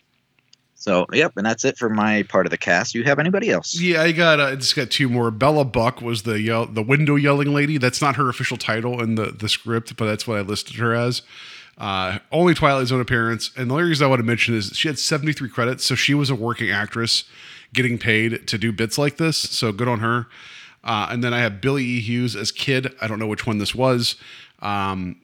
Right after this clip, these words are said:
Speaker 2: eh, only Twilight Zone appearance. I just like, it's just like, oh, well, I'm glad that they, like, not all of the kids in the gang are listed, but just one of them is listed as Kid. So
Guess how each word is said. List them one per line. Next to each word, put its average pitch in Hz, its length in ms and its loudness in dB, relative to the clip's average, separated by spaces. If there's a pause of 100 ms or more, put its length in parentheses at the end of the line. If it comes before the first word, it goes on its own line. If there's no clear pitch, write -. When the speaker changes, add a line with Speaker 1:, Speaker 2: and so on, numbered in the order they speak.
Speaker 2:
eh, 98 160 -8
only 147 200 2
Twilight 139 260 4
Zone 135 160 2
appearance. 127 460 0
I 127 60 -2
just 127 180 0
like, 117 200 -2
it's 110 120 -6
just - 160 -2
like, 143 140 -2
oh, 135 420 4
well, 143 320 4
I'm 147 100 2
glad 160 220 2
that 156 160 0
they, 139 100 2
like, 131 240 -2
not 139 460 2
all 135 200 2
of 160 80 0
the 165 80 2
kids 175 400 0
in 180 140 -4
the 202 80 0
gang 208 300 0
are 214 100 2
listed, 220 400 0
but 156 140 -2
just 139 180 -2
one 151 160 4
of 143 100 2
them 135 140 2
is 127 160 0
listed 120 260 -2
as 107 140 -2
Kid. 87 360 -6 (100)
So 90 320 -6